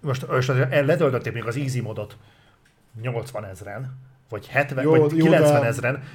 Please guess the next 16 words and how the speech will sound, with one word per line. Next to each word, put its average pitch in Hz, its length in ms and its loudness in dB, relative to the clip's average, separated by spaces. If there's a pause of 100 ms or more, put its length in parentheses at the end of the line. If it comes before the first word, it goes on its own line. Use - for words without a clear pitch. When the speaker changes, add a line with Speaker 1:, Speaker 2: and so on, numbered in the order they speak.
(100)
Speaker 1:
az 135 140 2
akkor 185 240 2
sem 127 180 -4
igazából 123 500 -2
egy, 117 140 -4
ö, 127 300 0
ami, 131 240 0
a, 170 120 -6
tehát 151 320 -6
a, 147 40 4 (140)
a, 143 160 -4
ami 139 160 0
érleg 135 240 2
nyelvét 131 400 2
még 135 120 -2
csak 135 220 -4